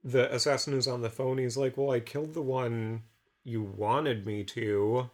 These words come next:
You didn't tell me <laughs> that you wanted the Prime one killed."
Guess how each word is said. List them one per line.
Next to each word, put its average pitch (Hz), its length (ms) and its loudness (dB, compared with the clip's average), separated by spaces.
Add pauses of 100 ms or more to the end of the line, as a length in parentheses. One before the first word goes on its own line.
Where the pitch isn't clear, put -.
You 117 140 -4
didn't 120 240 -2
tell 120 200 -4
me 127 120 -2
<laughs> 110 80 -2
that 131 160 2
you 117 240 -2
wanted 113 640 0 (520)
the 117 320 -2
Prime 127 400 0
one 101 220 -2
killed." 80 500 -6